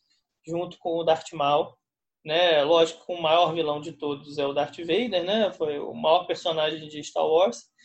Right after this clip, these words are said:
mas eu gosto muito do Grievous e do Darth Maul. Acho que os dois foram mal aproveitados, o Darth Maul mais ainda, porque o Grievous ainda conseguiu ser apro-, aproveitado bastante na minissérie, na, na, na série animada do Clone Wars.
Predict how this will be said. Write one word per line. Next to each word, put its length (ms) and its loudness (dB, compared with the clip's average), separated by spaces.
mas 140 -2
eu 140 2
gosto 320 4
muito 480 -4
do 100 -8
Grievous 380 -2
e 80 -16
do 80 -8
Darth 260 -2
Maul. 240 2
Acho 300 4
que 60 -8
os 180 -12
dois 340 8
foram 200 -2
mal 160 2
aproveitados, 400 0
o 40 -2
Darth 200 2
Maul 220 4
mais 260 2
ainda, 380 -2
porque 240 -2
o 60 0
Grievous 340 0
ainda 140 0
conseguiu 360 -4
ser 120 -2
apro-, 320 -2
aproveitado 760 -2
bastante 800 -4
na 840 0
minissérie, 800 0
na, 140 -8
na, 160 -6
na 360 -10
série 460 2
animada 480 -2
do 100 -12
Clone 240 -4
Wars. 460 -4